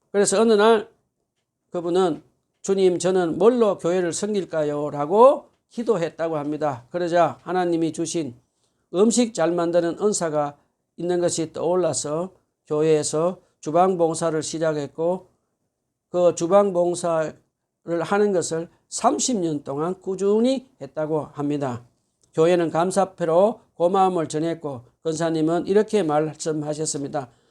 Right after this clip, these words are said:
"하나님이 주신 은사로 감사하며 계속 섬겼을 뿐이라고." 하셨습니다. 저희 작은 교회는 막내딸이 유튜브 촬영과 편집을 하고 있고 아들은 기타로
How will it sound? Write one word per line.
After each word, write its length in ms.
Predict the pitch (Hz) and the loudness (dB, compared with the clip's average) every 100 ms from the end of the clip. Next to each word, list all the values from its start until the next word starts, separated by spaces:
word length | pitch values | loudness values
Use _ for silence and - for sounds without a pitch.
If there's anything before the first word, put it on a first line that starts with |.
| _ _ - | _ _ 0
"하나님이 460 | 220 269 254 233 | 2 4 4 2
주신 340 | 185 196 196 - | 0 -2 -4 0
은사로 560 | 208 185 160 151 190 - _ _ _ _ - | 0 0 -2 0 -2 -6 _ _ _ _ -4
감사하며 800 | 143 180 180 175 156 156 185 208 _ _ _ _ | 0 0 2 2 2 0 -2 -4 _ _ _ _
계속 600 | 135 147 - 196 202 _ _ | -4 -2 0 0 0 _ _
섬겼을 800 | - 233 240 208 - 165 170 170 _ _ | -2 0 2 2 0 -2 -4 -8 _ _
뿐이라고." 720 | 220 254 277 214 165 196 214 _ _ - | -4 0 2 2 0 -4 -6 _ _ -14
하셨습니다. 680 | 143 151 - 131 131 123 _ _ _ _ _ _ _ _ _ _ _ _ _ _ _ _ _ _ | -8 -8 -8 -12 -14 -18 _ _ _ _ _ _ _ _ _ _ _ _ _ _ _ _ _ _
저희 260 | - 202 185 | 4 6 6
작은 340 | 165 190 254 | 4 4 4
교회는 440 | 233 208 190 160 131 | 4 4 4 0 -2
막내딸이 680 | 156 214 233 196 151 147 | 0 2 2 2 0 -4
유튜브 420 | 196 196 220 180 | -6 -6 -6 -6
촬영과 600 | 175 160 160 165 151 147 143 | -4 -4 -4 -4 -4 -4 -4
편집을 440 | 208 208 170 156 | -4 -2 -2 0
하고 220 | 151 143 | 0 -2
있고 360 | 135 - 139 120 _ _ _ | -6 -10 -12 -12 _ _ _
아들은 400 | - 180 170 160 | -4 -2 0 -2
기타로 640 | 151 202 - 202 151 147 | -4 -6 0 0 2 -2